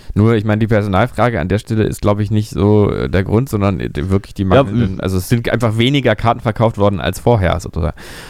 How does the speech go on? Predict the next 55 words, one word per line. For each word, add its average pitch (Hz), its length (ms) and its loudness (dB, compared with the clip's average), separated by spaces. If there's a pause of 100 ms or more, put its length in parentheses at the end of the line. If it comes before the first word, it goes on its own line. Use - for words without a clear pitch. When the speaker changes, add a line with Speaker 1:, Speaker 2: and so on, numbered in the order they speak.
Speaker 1:
sozusagen. 82 460 -2
Warum? 107 340 2
Also 104 140 -2
es - 60 -8
geht 120 140 2
jetzt 123 140 0
eher 120 80 2
darum, 120 200 0
warum 113 220 2
kaufen 120 240 0
die 117 60 -2
Leute 107 180 2
keine 101 180 0
Konzertkarten 98 720 2
Speaker 2:
Na, - 80 0
Speaker 1:
mehr? 110 80 2
Speaker 2:
w-, - 60 -6 (400)
weil 113 180 4
halt, 120 240 0
weil 110 200 2
man 117 140 2
halt 120 140 2
auch 110 100 4
die, 110 180 -6
durch 120 140 2
die - 80 -4
Verlegungen 113 640 4
und 104 140 2
durch 113 120 0
die 107 240 6 (640)
schiere 160 400 4
Masse 151 320 2
derzeit 131 480 2
oder 117 140 4
letzte, 120 280 -2
es 98 160 0
ging 131 120 2
ja 123 80 6
schon 127 100 2
im 110 100 4
Sommer 120 220 2
los, 120 180 4
diese, 107 220 2
diese 104 240 2
ganzen 127 300 2
Großveranstaltungen, 98 920 2
diese 95 140 2
Großkonzerte, 104 720 0
von 98 120 2
denen 107 120 6
ich 107 100 6
auch 104 120 0
einige 117 260 2
besucht 104 360 2
habe, 95 280 4